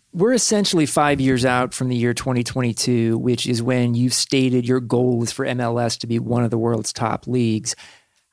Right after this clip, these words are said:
I'll be honest, I, that seems like a daunting challenge to achieve, Don. So in what areas do you think you will be able to say you have done that in twenty twenty-two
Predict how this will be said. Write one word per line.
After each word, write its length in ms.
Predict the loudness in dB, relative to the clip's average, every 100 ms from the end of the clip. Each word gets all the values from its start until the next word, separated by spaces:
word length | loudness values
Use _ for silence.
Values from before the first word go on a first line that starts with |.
| _ _ _ 0
I'll 160 | 2
be 140 | 4 2
honest, 380 | 2 -2 -2 -4
I, 80 | -2
that 220 | -4 -2
seems 260 | 2 2
like 160 | 2 2
a 80 | 0
daunting 600 | 0 0 0 0 -2 -2
challenge 800 | 0 0 0 -2 -2 -2 -4 -4
to 180 | -2 -2
achieve, 560 | -2 -4 -4 -2 -4 -4
Don. 360 | -4 -4 -4
So 360 | 0 2 0 -2 _
in 220 | 0 2
what 200 | 4 4
areas 300 | 4 2 2
do 140 | 2 0
you 200 | 2 2
think 300 | 2 -2 0
you 100 | 2
will 80 | 4
be 200 | 4 4
able 180 | 2 0
to 140 | -2
say 360 | 0 0 2 2
you 220 | 2 0
have 160 | 0
done 240 | 0 0 0
that 280 | 0 -2 -4
in 200 | -8 -6
twenty 280 | -4 -4
twenty-two 760 | -4 -6 -8 -6 -2 0 0